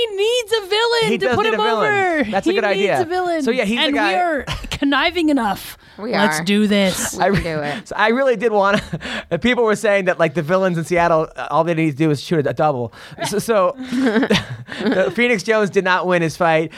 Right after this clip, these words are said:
Speaker 2: I was, he, he look, he's a strong guy, a good athlete, just not, I don't know, a well-rounded mixed martial artist. I guess beating people up in the streets of Seattle is different than in the, in the
Speaker 1: And
Speaker 2: octagon.
Speaker 1: now people
Speaker 2: The
Speaker 1: know
Speaker 2: cage.
Speaker 1: his true identity.
Speaker 2: Yeah, right, exactly.
Speaker 1: It's stupid.
Speaker 2: Yeah.
Speaker 1: We're gonna go after his family now.
Speaker 2: That's what you do, I guess. You, you dress
Speaker 1: We're
Speaker 2: up a
Speaker 1: villains.
Speaker 2: superhero. To,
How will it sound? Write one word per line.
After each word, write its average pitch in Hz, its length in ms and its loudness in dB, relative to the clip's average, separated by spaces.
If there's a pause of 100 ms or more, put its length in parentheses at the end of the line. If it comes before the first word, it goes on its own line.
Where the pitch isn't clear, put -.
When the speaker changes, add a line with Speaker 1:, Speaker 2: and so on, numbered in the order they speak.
Speaker 2:
I 185 100 2
was, 214 180 2
he, 226 80 2 (140)
he 214 120 2
look, 277 160 2
he's 214 140 0
a - 40 -12
strong 254 300 0
guy, 208 200 2
a 139 60 -2
good 196 140 4
athlete, 156 420 0 (260)
just 180 280 -4
not, 175 360 2
I 156 80 2
don't 165 120 2
know, 147 180 2
a 139 60 0
well-rounded 143 500 2
mixed 139 180 -6
martial 135 300 0
artist. 123 300 0
I 151 40 -4
guess 156 180 -4
beating 170 280 -2
people 156 260 -2
up 147 100 2
in 135 60 -6
the 135 60 -6
streets 127 180 -6
of 127 80 -12
Seattle 131 380 2
is 110 80 -2
different 123 300 -2
than 113 100 -4
in 113 80 -4
the, 107 80 -6 (120)
in 123 80 -8
the 117 60 -4
Speaker 1:
And - 100 -8
Speaker 2:
octagon. 233 100 0
Speaker 1:
now 262 240 0
people 277 280 -4
Speaker 2:
The 247 80 0
Speaker 1:
know 254 140 2
Speaker 2:
cage. 240 100 0
Speaker 1:
his 208 200 -8 (180)
true 240 240 -6
identity. 202 520 -6 (460)
Speaker 2:
Yeah, 165 200 4
right, 190 280 4
exactly. 160 520 2
Speaker 1:
It's 107 160 -6
stupid. - 540 -10
Speaker 2:
Yeah. 127 500 4
Speaker 1:
We're 220 140 -4
gonna 233 260 2
go 208 120 2
after 175 280 -2
his 147 140 -8
family 269 680 -2
now. 254 540 0
Speaker 2:
That's 190 180 -2
what 233 100 -6
you 202 80 0
do, 190 200 0
I 139 80 0
guess. 131 280 -4
You, 143 120 -4
you 127 260 -6
dress 156 200 -2
Speaker 1:
We're 190 40 -6
Speaker 2:
up 185 60 -4
a 233 40 0
Speaker 1:
villains. 233 280 2
Speaker 2:
superhero. 131 280 2
To, 120 160 -4